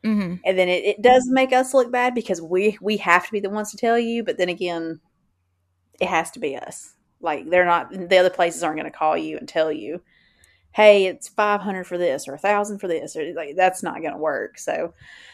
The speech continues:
Speaker 2: but I'm more than happy to sit down and break down prices with people. But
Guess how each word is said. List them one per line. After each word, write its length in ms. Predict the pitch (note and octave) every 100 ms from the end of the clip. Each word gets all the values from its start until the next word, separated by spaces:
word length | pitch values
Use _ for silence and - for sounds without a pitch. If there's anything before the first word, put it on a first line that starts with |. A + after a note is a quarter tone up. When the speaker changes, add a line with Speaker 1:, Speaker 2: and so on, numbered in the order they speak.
| - _ _ _ _ _ -
Speaker 2:
but 300 | G3+ G3 F#3
I'm 260 | F3+ F#3 F#3+
more 160 | F#3 F3
than 100 | E3
happy 220 | D#3+ F3+
to 60 |
sit 160 | - D#3+
down 140 | D#3+
and 100 | D#3
break 160 | E3+ D#3+
down 160 | D#3+ D3+
prices 360 | D3+ D#3 -
with 100 | D#3+
people. 380 | D#3 D3+ D3+ D#3
But 440 | F3 E3 E3+ D#3+